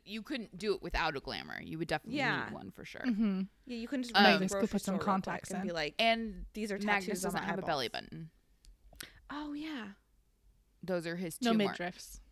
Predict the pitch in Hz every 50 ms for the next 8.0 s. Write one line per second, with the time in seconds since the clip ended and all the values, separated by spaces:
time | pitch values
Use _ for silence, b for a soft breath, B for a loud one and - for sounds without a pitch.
0 | - - - - - - - _ _ - - - _ _ _ _ _ _ _ _
1 | _ B B B B B B - - 359 415 349 - 349 349 370 - 427 381 330
2 | 320 302 269 277 285 339 392 427 453 440 - - - 269 269 277 262 262 277 269
3 | - - 240 254 - 247 226 202 208 214 220 208 180 - - - - - - -
4 | - - 226 220 - _ - _ _ _ _ _ _ - - - - 180 175 -
5 | - - 60 - - - - - - - - - _ _ _ 220 226 247 - -
6 | 202 165 - 160 151 240 285 - - 233 233 - - - 196 180 - - _ _
7 | _ _ _ - 220 254 330 381 320 - 220 202 - - - - - - 220